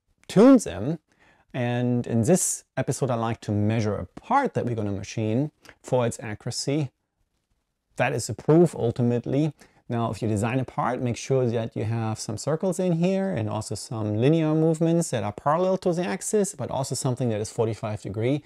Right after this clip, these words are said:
so you can measure both axes moving simultaneously. So a part looks like this right here. It's difficult to see, I think,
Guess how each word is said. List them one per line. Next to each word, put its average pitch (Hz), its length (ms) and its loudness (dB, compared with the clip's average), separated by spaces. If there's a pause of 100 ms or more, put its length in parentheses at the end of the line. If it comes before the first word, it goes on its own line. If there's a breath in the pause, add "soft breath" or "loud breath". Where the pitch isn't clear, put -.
(160 loud breath)
so 117 380 -4
you 117 160 0
can 110 200 -2
measure 107 320 -2 (120)
both 123 280 0
axes 120 540 -4
moving 110 320 0
simultaneously. 113 920 -6 (360 soft breath)
So 104 280 -10
a 101 40 -8
part - 300 -10
looks 110 200 -10
like 101 220 -12
this 131 380 -2
right 113 160 -10
here. 147 340 -2
It's 127 140 -4
difficult 113 400 -10
to 101 80 -10
see, 120 260 -6
I 120 60 -6
think, 120 260 -6